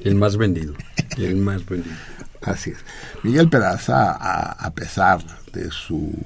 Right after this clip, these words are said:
Speaker 2: juventud, de su juventud relativa, como todas las juventudes, ¿no? Es obvio, ¿no? Eh,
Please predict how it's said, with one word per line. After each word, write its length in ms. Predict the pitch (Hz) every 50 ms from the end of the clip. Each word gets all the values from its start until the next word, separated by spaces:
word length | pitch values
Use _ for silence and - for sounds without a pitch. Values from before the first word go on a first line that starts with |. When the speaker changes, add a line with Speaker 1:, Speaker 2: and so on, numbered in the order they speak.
| - -
Speaker 2:
juventud, 560 | - 85 80 85 82 78 78 - - - - - - - - - - - - - - - - - - - - - - - - - - - - - -
de 120 | 101 92
su 180 | - - - -
juventud 580 | 78 - - 82 82 80 85 85 - - 82 78 - - -
relativa, 560 | - - - - - - - 92 82 76 - - - -
como 200 | - - - 78
todas 260 | 80 - - - 85 82
las 120 | - -
juventudes, 520 | - 87 - - - - 117 - 98 - - - - - - -
¿no? 360 | - - - 110 131 131 127 - - - -
Es 340 | - - - - - - - - -
obvio, 300 | - - 80 - 82 - - - -
¿no? 200 | 95 95 123 127 - - - - - - - - - - - - - - - - - - - - - - - - - - - -
Eh, 640 | 123 95 92 90 90 85 82 82 82 80 - -